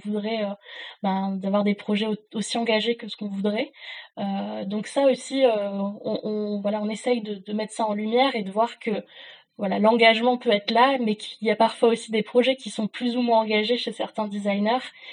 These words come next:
mais qui pourtant, euh, ben, sont intéressants à voir et qui ont une philosophie qui nous parle beaucoup.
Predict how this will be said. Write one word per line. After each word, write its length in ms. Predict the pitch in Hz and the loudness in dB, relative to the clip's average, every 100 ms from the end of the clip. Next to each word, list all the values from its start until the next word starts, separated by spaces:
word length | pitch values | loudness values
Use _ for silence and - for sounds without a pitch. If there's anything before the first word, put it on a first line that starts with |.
| - - - | -18 -10 0
mais 240 | 208 226 | 0 0
qui 160 | - 208 | -6 -10
pourtant, 600 | - 190 - 226 233 208 | -12 -12 -2 2 4 4
euh, 120 | 190 | 4
ben, 340 | 185 185 185 - - - - | 2 2 -2 -6 -20 -20 -20
sont 240 | - - 214 | -14 -4 -2
intéressants 580 | 202 208 196 196 214 | 0 0 0 0 0
à 120 | 190 190 | 2 4
voir 280 | 233 240 | 4 2
et 80 | 220 | 0
qui 140 | - 208 | -4 -2
ont 220 | 202 185 - | -2 -6 -6
une 200 | 214 202 | -2 -2
philosophie 720 | - - 214 202 220 202 262 | -4 0 2 2 0 -4 -8
qui 160 | - 214 | -4 -4
nous 100 | 202 | -2
parle 280 | - 202 202 | -2 0 0
beaucoup. 420 | 202 - 233 | -2 -4 -10